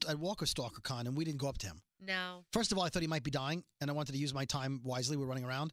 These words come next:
Speaker 2: Yeah.
Speaker 1: But two, he had a mullet, and I, I probably would have got, wanted the mullet picture, but he had a big crowd in front of him. We couldn't get
Speaker 2: He,
Speaker 1: to him.
Speaker 2: he had a lot of people.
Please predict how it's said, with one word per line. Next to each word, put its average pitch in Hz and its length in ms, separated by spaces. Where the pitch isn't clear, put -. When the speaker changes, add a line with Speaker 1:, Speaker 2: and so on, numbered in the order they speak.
Speaker 2:
Yeah. 202 140
Speaker 1:
But 202 160
two, 247 160
he 196 100
had 185 120
a 143 40
mullet, 131 300
and 139 80
I, 143 140
I 147 120
probably 180 220
would 151 120
have 135 120
got, 135 160
wanted 147 240
the 151 40
mullet 156 240
picture, 185 300
but 160 140
he 202 40
had 247 80
a 196 40
big 175 160
crowd 165 200
in 135 60
front 110 160
of 107 60
him. 113 80
We 127 80
couldn't 151 160
get 139 80
Speaker 2:
He, 254 60
Speaker 1:
to - 80
him. 104 60
Speaker 2:
he 262 100
had 247 120
a 220 60
lot 180 160
of 175 100
people. - 240